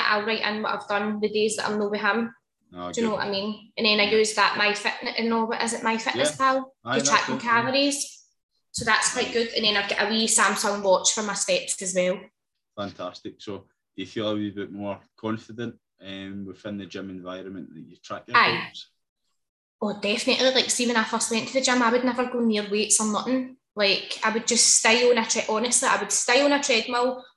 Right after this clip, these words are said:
Speaker 1: or a cross trainer. That's as far as I would go. And I'd
Speaker 2: Yeah.
Speaker 1: always look out at the weights and go, "I pure want to go there. Pure
Speaker 2: Ah.
Speaker 1: want to do that." But I wouldn't, I wouldn't even dare because I'd be like, "I'm gonna make a fool of myself. I don't know what to do."
Speaker 2: Aye. I,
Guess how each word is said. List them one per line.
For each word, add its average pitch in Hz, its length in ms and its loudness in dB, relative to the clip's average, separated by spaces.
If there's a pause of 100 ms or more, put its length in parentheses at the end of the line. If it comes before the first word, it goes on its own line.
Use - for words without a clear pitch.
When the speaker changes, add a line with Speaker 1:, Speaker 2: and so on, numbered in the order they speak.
Speaker 1:
or 226 180 0
a 214 140 0
cross 208 300 -2
trainer. 240 240 0
That's 214 260 2
as - 140 0
far 208 160 2
as 208 120 0
I 202 100 0
would 202 140 -8
go. 214 360 -2 (160)
And 226 100 2
I'd 214 80 2
Speaker 2:
Yeah. 220 80 4
Speaker 1:
always 226 260 4
look 226 200 0
out 208 140 4
at 208 60 -2
the 214 160 -2
weights 208 220 0
and 208 80 -4
go, 208 160 -10
"I - 80 -6 (100)
pure - 140 -12
want 214 220 -6
to 196 100 -8
go 185 140 -10
there. 220 200 -8 (460)
Pure - 160 -2
Speaker 2:
Ah. 214 40 -6
Speaker 1:
want 202 200 -2
to 202 60 -4
do 208 60 -2
that." 220 300 2 (220)
But 226 80 8
I 226 160 8
wouldn't, 254 460 6
I 202 40 2
wouldn't 233 240 4
even 226 220 4
dare 226 320 4
because 240 280 -2
I'd 202 160 -4
be 214 60 -4
like, 190 360 0
"I'm 208 100 0
gonna 202 220 -2
make 196 200 -4
a 208 40 -2
fool 214 200 -6
of 226 80 0
myself. 240 360 0
I 214 40 0
don't 208 180 -2
know 202 100 -6
what 190 180 -12
to 202 60 -2
do." 202 100 -2
Speaker 2:
Aye. 240 260 -4 (580)
I, 107 340 -16